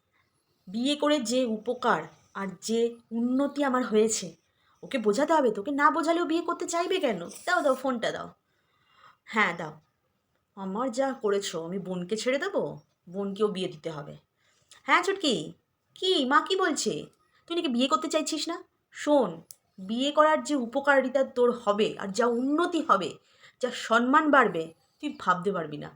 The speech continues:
ঝটপট বিয়েটা করে নে। বিয়ের উপকারিতা বলবো, শোন তাহলে। এই যে বিয়ের, তুই এখন মার বাড়িতে কতটা, কতক্ষণে ঘুমাস বল? দশটা অবধি? শরীর খারাপ হয়, মোটাও হয়ে যাচ্ছিস।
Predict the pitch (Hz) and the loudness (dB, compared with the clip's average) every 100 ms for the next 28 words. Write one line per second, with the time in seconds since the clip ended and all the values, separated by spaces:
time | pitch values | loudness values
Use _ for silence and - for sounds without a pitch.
0 | - - - 185 - 262 185 185 208 196 | -20 -20 -16 -10 -6 -4 -4 -4 -4 -4
1 | 160 156 165 - - 202 294 302 320 339 | -6 -8 -14 -18 -12 -2 0 0 0 -2
2 | 339 320 330 240 196 - 262 226 180 160 | 0 -2 0 0 -4 -2 2 2 0 -4
3 | 151 151 _ _ _ _ - 285 269 220 | -6 -12 _ _ _ _ -6 -2 -2 0
4 | 254 262 311 330 302 247 226 240 220 208 | 2 2 0 -2 2 2 2 0 -2 -2
5 | 208 - - 240 - - 277 233 165 - | -6 -6 -6 -4 -4 -2 -4 -4 -6 -8
6 | - 202 254 - _ _ _ _ _ _ | -10 -6 -6 -8 _ _ _ _ _ _
7 | 285 339 359 359 269 359 403 _ _ - | 0 2 6 4 4 -4 -6 _ _ -4
8 | 294 320 330 339 339 339 339 - 247 349 | -2 2 4 4 4 2 0 -4 2 8
9 | 349 349 349 339 339 370 | 8 8 6 4 2 -6